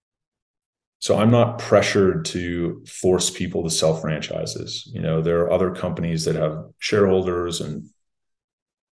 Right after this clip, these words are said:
there's this inertia where they're forced to open fr-, sell a franchise. We don't, we, so we don't say, and you can,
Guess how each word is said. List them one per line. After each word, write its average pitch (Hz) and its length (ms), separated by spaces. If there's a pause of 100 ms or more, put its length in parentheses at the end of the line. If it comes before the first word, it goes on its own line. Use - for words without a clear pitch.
(140)
there's 90 320
this 90 200
inertia 87 640
where 80 640
they're 87 200
forced 90 600
to 85 420 (2000)
open 107 340
fr-, 110 220
sell 123 320
a 120 40
franchise. 117 560
We 110 120
don't, 151 260
we, 117 80
so 139 180
we 135 160
don't 165 240
say, 110 380
and 98 180
you 95 120
can, 92 280